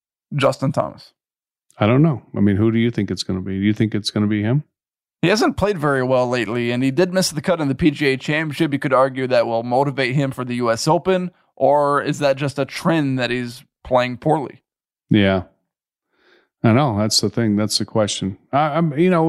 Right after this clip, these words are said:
Speaker 2: once again, this is why I like to know after the first round. I wanna know what,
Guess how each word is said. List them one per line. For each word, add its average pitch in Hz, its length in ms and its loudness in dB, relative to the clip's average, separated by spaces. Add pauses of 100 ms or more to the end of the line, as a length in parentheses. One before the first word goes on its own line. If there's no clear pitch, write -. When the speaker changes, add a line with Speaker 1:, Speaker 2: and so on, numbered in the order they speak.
(480)
Speaker 2:
once 156 240 2
again, 139 380 2 (640)
this 135 600 0
is 165 120 4
why 147 240 4
I 143 40 2
like 135 240 0
to 123 80 0
know 120 320 4
after 113 260 -2
the 101 100 0
first - 360 -4
round. 87 320 -4 (300)
I 123 100 2
wanna 160 220 4
know 135 200 4
what, 120 260 0